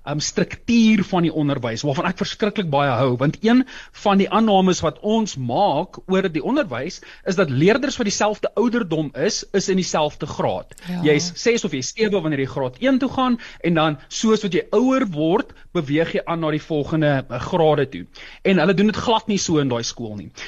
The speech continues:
Speaker 1: Jy is eerder gegroepeer saam met ander leerders wat dieselfde, ehm, op dieselfde, eh, ontwikkelingsvlak as jy is en nie noodwendig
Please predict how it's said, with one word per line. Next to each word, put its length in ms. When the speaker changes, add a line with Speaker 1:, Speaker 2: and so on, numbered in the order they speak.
Speaker 1:
Jy 280
is 220
eerder 280
gegroepeer 1000
saam 440
met 180
ander 300
leerders 580
wat 200
dieselfde, 800
ehm, 200
op 80
dieselfde, 540
eh, 200
ontwikkelingsvlak 1160
as 180
jy 220
is 220
en 200
nie 140
noodwendig 640